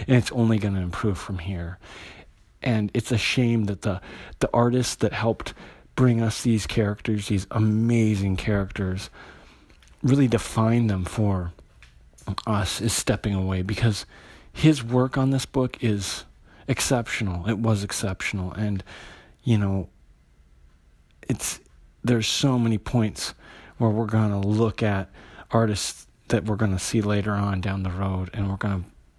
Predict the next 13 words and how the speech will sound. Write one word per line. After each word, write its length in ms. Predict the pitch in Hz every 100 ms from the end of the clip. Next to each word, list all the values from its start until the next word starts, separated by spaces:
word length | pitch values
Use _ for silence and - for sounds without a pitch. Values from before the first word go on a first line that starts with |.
| - - - - _ -
we're 160 | - -
gonna 340 | 113 107 104 -
<laughs> 60 |
be 100 | 131
able 160 | 110 104
to 80 | -
compare 400 | 110 - 120 104
them 260 | 98 95 - - - -
to 180 | - 120
what 320 | 101 101 95
McLeod 480 | 123 98 - 101 101
has, 260 | - 98 92
had, 460 | - - 107 98